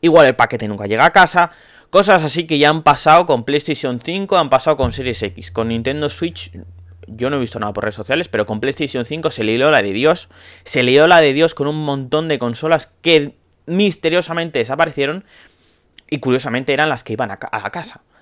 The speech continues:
Aquellas que fueron a tienda no desaparecieron. Entonces, yo como consejo personal te digo, tanto en game como en cualquier casi,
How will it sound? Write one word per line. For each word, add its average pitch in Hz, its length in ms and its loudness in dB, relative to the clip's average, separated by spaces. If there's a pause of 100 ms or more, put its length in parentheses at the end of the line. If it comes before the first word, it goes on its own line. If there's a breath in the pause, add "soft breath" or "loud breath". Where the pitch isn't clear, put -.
(140 soft breath)
Aquellas 113 340 0
que 113 80 -12
fueron 185 260 -2
a 139 100 0
tienda 123 360 -2
no 135 120 -6
desaparecieron. - 640 -16 (520 soft breath)
Entonces, 165 480 0 (500)
yo 160 280 2
como 135 220 0
consejo 123 360 -4
personal 139 400 -4
te 123 100 -2
digo, 139 300 -2
tanto 139 340 0
en 123 100 -2
game 202 200 0
como 190 160 0
en 131 80 -4
cualquier 131 340 -4
casi, 123 420 -10